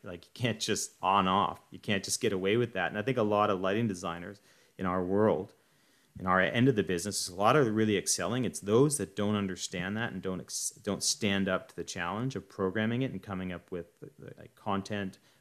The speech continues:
what it's gonna do, how it's gonna behave. Uh, if you're not,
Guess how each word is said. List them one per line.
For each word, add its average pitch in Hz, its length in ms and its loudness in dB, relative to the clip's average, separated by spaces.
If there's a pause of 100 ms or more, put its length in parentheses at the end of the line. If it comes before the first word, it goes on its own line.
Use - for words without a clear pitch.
what 107 180 0
it's 113 140 -4
gonna 101 220 -2
do, 87 360 -2
how 101 260 0
it's 107 140 -2
gonna 98 160 -2
behave. 85 580 -6 (540)
Uh, 80 220 -6
if - 180 -10
you're 90 80 -2
not, 110 360 0